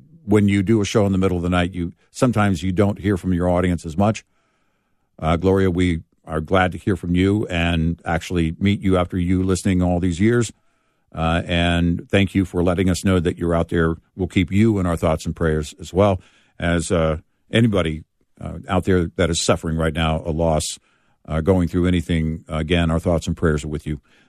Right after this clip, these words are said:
And Gary, we'll be back soon. We greatly appreciate every, every, every listener that we have.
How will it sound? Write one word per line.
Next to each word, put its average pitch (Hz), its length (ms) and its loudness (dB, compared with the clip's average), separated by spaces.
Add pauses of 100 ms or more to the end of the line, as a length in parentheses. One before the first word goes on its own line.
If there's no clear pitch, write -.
(100)
And 85 680 2 (100)
Gary, 127 280 4
we'll 123 180 0
be 123 120 0
back 117 220 0
soon. 123 340 0 (280)
We 95 160 -2
greatly 104 380 0
appreciate 90 680 -2 (100)
every, 98 360 0 (120)
every, 95 460 0 (920)
every 98 240 0
listener 104 320 2
that 90 160 0
we 90 140 0
have. 90 420 0